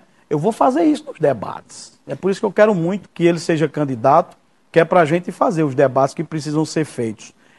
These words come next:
Eu estou aqui da mesma forma, com minha honra em, em, de forma integral,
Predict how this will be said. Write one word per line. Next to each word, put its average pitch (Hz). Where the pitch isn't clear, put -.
Eu 208
estou 240
aqui 214
da 208
mesma 220
forma, 117
com 175
minha 175
honra 185
em, 170
em, 135
de 156
forma 185
integral, 165